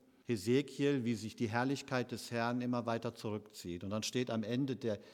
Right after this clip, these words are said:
die Herrlichkeit Gottes draußen. Auch in Laodicea steht der Herr draußen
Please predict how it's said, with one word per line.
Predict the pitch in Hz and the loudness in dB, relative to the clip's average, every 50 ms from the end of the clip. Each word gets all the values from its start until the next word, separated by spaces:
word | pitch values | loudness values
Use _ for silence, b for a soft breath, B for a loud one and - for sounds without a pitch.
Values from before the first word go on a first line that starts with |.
| B B - | B B -2
die | 110 | 2
Herrlichkeit | 110 127 127 135 139 135 - - - 127 120 - | 6 6 8 8 6 4 2 4 4 4 4 4
Gottes | - 131 127 - 117 95 - | 4 2 2 2 -2 -4 -4
draußen. | - 110 123 139 160 165 151 - - 98 82 78 B B B B B B B | 0 4 8 8 8 8 6 4 -2 -2 -4 -4 B B B B B B B
Auch | B 123 139 151 | B 4 6 8
in | 151 147 | 10 12
Laodicea | 139 135 135 135 127 131 131 120 - - - 147 143 151 160 165 156 | 12 12 12 10 8 6 4 2 2 4 4 6 8 8 8 6 6
steht | - - 151 151 151 | 4 4 4 4 6
der | 156 147 135 | 6 6 6
Herr | 139 135 131 | 6 4 2
draußen | 131 135 135 143 160 175 175 175 - 117 87 | 4 4 8 8 8 8 8 6 2 -2 -2